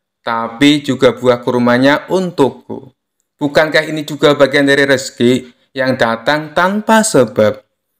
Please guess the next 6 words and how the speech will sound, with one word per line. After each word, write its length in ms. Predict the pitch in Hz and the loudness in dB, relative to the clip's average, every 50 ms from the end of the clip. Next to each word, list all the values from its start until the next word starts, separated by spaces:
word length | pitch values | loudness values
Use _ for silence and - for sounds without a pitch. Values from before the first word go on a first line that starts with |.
| _ _ _ _ _ | _ _ _ _ _
Seperti 560 | - - 147 139 131 - 143 135 131 147 147 | -2 0 0 0 2 0 -4 -2 2 2 2
yang 160 | 143 139 131 131 | 4 2 2 0
hamba 240 | 127 131 143 139 | 0 2 0 0
ucapkan 400 | 139 139 151 143 139 147 143 131 | 0 0 0 0 2 2 0 -2
dulu, 320 | 123 127 135 151 170 175 156 | -2 -2 -2 0 0 0 0
Paduka, 640 | 156 139 - 120 107 110 113 107 107 - - - | 0 0 0 -4 -2 0 0 0 0 -2 -6 -12